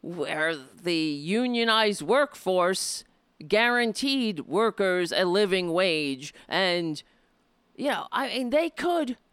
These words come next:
put it together, you know what I mean? But they don't. And I think this is what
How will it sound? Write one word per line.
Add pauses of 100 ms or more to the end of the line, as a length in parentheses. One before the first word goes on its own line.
(140)
put
it
together,
you
know
what
I
mean? (720)
But
they
don't. (2500)
And (100)
I
think
this
is
what